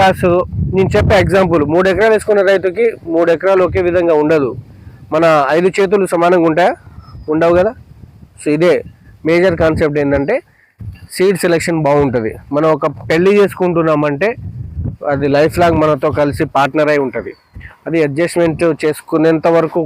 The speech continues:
కూడా అడ్జస్ట్‌మెంట్ అవ్వదు. గుర్తుపెట్టుకోండి, ఇంత మంచిగా చెప్పేటోడు ఈ ప్రశాంత్ అన్న లాంటోడు ఎవడైనా దొరికితే. So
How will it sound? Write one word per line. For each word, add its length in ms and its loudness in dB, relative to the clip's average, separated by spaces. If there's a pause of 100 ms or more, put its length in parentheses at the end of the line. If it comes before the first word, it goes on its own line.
కూడా 180 2 (300)
అడ్జస్ట్‌మెంట్ 520 -4
అవ్వదు. 280 -2 (580)
గుర్తుపెట్టుకోండి, 800 0
ఇంత 120 -4 (260)
మంచిగా 340 -2 (100)
చెప్పేటోడు 580 0 (560)
ఈ 100 -2
ప్రశాంత్ 420 -2
అన్న 200 0
లాంటోడు 420 -2
ఎవడైనా 320 -2 (120)
దొరికితే. 420 0 (960)
So 100 0